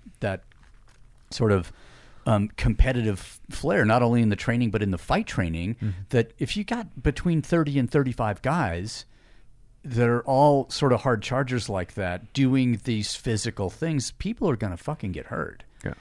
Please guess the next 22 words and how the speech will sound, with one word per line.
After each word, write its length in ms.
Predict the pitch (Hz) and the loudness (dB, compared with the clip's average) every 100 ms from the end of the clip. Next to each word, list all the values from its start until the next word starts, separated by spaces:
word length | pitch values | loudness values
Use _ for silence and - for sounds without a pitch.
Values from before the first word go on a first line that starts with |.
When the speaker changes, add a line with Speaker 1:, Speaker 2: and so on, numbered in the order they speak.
| - - - | -16 -20 -4
Speaker 1:
And 160 | 123 117 | 0 0
it 100 | - | 0
was 320 | 117 104 - | -2 -2 -4
really 360 | 113 151 151 117 | -2 0 0 -2
remarkable 800 | 110 120 170 147 110 104 110 - | -2 -2 -4 -4 -2 -2 -2 -4
that, 300 | 117 101 95 - - - - _ - - | -6 -4 -4 -8 -20 -20 -20 _ -20 -10
uh, 160 | 110 104 - | -2 -2 0
I 80 | 104 | 0
mean, 240 | 95 87 - - - - - _ - - - - - - - - - | 0 -2 -8 -20 -20 -20 -20 _ -20 -20 -20 -20 -20 -20 -20 -20 -4
I 160 | 98 196 | 2 4
got 240 | 127 90 | 4 0
hurt, 420 | - 80 82 - - - | -4 -8 -8 -10 -16 -2
<laughs> 1300 | 101 - 107 - 104 - 120 - - - - - - | 0 0 -2 -4 -4 0 0 0 -20 -20 -20 -4 6
but 280 | - 151 | 8 8
none 200 | 147 151 151 | 6 6 6
of 60 | |
the 60 | 139 | 6
people 260 | 135 127 | 6 6
who, 480 | 110 110 123 - 143 - | 4 4 2 -6 -8 -4
for, 160 | 139 123 | -2 2
you 100 | |
know, 100 | 117 | 2